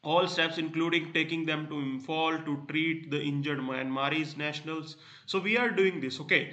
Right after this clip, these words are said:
So अगर आप उनको ट्रीट कर रहे हो, you are providing them health facility. So you need to understand health is the prime responsibility of the state government. Health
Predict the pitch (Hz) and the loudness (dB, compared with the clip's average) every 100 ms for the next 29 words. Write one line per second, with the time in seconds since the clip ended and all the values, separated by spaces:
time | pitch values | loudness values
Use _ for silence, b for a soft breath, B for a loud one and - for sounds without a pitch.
0 | B B - - 160 165 220 220 214 202 | B B -12 -6 -4 -2 -2 -2 -4 -2
1 | 220 185 190 180 180 175 180 180 180 180 | -2 -2 -6 -2 -2 -2 -2 0 0 0
2 | 170 156 151 165 175 170 165 151 165 170 | 0 -2 -2 -2 -2 -2 -2 -2 -4 -2
3 | 156 160 151 151 147 123 143 - 185 190 | -4 -2 -2 0 -2 -2 -6 -8 -4 -2
4 | 202 214 220 180 160 180 - 185 160 143 | -2 -4 -2 -2 -2 -2 -2 -4 -2 0
5 | 156 180 - - - 165 160 175 180 180 | 2 0 -8 -16 -4 -2 0 0 0 0
6 | 156 160 165 165 160 147 143 151 156 160 | 2 2 0 -4 -4 -4 -4 -4 -4 -4
7 | 135 131 156 - 170 175 156 135 110 110 | -4 -6 -8 -6 -4 -4 -4 -6 -6 -10
8 | - B B B - 139 185 | -14 B B B -8 -4 -2